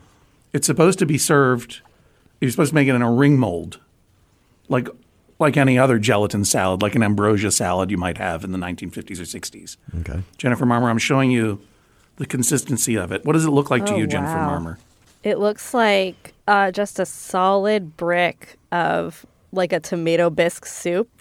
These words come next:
Speaker 1: Yeah.
Speaker 3: color.
Speaker 1: Yeah, well, it starts with cream of tomato soup. That's the first ingredient. Uh, uh, listener Will recommended, uh, Amy's organic brand of,
Speaker 3: Mm.
Speaker 1: of cream of tomato soup.
Speaker 3: Mm-hmm.
Speaker 1: And then, uh, you heat that up, and then you add two packets of unflavored gelatin.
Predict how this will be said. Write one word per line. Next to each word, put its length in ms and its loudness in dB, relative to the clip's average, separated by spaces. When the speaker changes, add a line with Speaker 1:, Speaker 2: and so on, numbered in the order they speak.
Speaker 1:
Yeah. 320 2
Speaker 3:
color. 520 2
Speaker 1:
Yeah, 180 2
well, 220 4
it 120 -2
starts 280 2
with 120 -2
cream 160 0
of 60 -2
tomato 200 0
soup. 180 -2
That's 160 -2
the 60 -6
first 220 -4
ingredient. 400 -2
Uh, 280 2
uh, 160 -4
listener 360 2
Will 280 6
recommended, 640 2
uh, 360 -4
Amy's 640 2
organic 540 0
brand 360 -6
of, 80 -12
Speaker 3:
Mm. 160 -8
Speaker 1:
of 300 -8
cream 180 -6
of 80 -12
tomato 240 -10
soup. 300 -10
Speaker 3:
Mm-hmm. 120 -16
Speaker 1:
And 200 4
then, 320 4
uh, 240 2
you 120 -2
heat 180 -2
that 160 4
up, 120 2
and 100 4
then 80 6
you 100 2
add 260 0
two 180 4
packets 420 0
of 140 -4
unflavored 600 0
gelatin. 580 -4